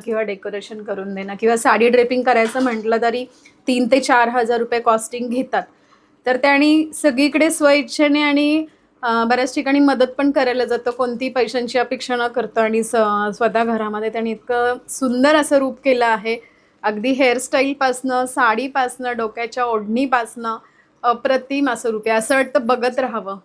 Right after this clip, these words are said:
इतकं सुंदर ते रूप वाटत आहे. आणि मला हा देखावा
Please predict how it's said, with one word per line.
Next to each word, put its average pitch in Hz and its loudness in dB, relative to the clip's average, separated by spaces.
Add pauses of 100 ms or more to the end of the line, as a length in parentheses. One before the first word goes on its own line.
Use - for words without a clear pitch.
(140)
इतकं 240 -4
सुंदर 262 0
ते 311 -2
रूप 269 -4
वाटत 220 -2
आहे. 220 -6 (580)
आणि 208 -8
मला 226 0
हा 247 -4
देखावा 240 -2